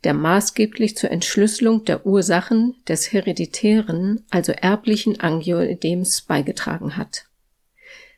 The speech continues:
Bereits neunzehnhundertzweiundsiebzig hat er an der Universitätshautklinik in Mainz eine Angioödem-Spezialsprechstunde ins Leben gerufen,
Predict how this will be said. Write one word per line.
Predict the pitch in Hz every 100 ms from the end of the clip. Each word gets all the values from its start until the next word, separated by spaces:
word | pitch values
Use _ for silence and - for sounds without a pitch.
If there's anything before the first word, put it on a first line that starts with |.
| _
Bereits | 170 180 185 -
neunzehnhundertzweiundsiebzig | 185 226 - 214 202 185 185 - 170 170 208 214 - - 247 - - -
hat | 156 - -
er | 175 190 214 -
an | 175
der | -
Universitätshautklinik | 180 175 165 156 - 170 - - - 214 214 - 202 190 185
in | -
Mainz | 151 151 175 214 214 - - - - -
eine | 196 175 -
Angioödem-Spezialsprechstunde | 190 196 208 - 156 165 180 - - 214 - 160 151 - 180 - 175 175
ins | 196 190 -
Leben | 151 156
gerufen, | 147 - 147 - 208 208